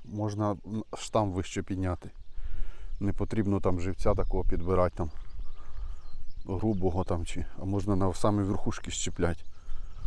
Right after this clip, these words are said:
От, бо то, виходить, щепляєш брунькою із, от, із цим, із деревом, виходить. Ну, але це вже треба, щоб на вулиці було тепло, щоб класно наростав камбій.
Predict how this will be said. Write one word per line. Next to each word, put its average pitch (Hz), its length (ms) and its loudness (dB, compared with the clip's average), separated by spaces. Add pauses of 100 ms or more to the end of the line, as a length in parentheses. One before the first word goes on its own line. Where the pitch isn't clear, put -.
(240)
От, 87 160 0
бо - 140 2
то, - 100 10
виходить, 95 640 8
щепляєш 101 460 6
брунькою 95 580 4 (1000)
із, 92 300 6 (1400)
от, 90 140 -4 (100)
із - 200 -6
цим, 90 180 -4 (560)
із 92 120 -2
деревом, 85 420 2 (560)
виходить. 85 640 -6 (1000)
Ну, 98 100 2
але 104 160 4
це - 160 -2
вже 107 240 4
треба, 104 260 0
щоб 104 140 2
на 101 100 6
вулиці 101 340 0
було 95 280 0 (360)
тепло, - 360 0 (1040)
щоб - 200 -2 (100)
класно 101 440 2
наростав 92 480 0
камбій. 80 400 0